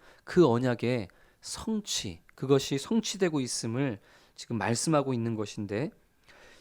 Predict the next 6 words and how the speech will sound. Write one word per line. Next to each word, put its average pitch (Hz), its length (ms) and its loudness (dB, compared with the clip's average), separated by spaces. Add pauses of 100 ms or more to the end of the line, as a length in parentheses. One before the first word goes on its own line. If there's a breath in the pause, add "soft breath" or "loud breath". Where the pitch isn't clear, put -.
(120)
이십일 170 420 4
절부터 170 680 4
이십삼 147 760 -4
절까지의 170 600 2
말씀을 123 440 -2
통해서 117 680 -2